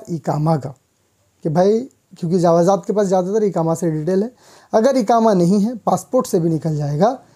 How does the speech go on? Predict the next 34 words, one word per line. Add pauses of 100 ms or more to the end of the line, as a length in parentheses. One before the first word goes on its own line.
(320)
पासपोर्ट
भी
चाहिए। (440)
और
जो
आपका
लास्ट
वीज़ा
होगा, (220)
वो
वीज़ा
चाहिए
होगा
मुझे। (580)
वीज़ा
नहीं
भी
है (260)
तो
कोई
बात
नहीं,
पासपोर्ट
से
भी
निकल
सकता
है। (640)
तो
भाई, (120)
बैन
चेक
करने
का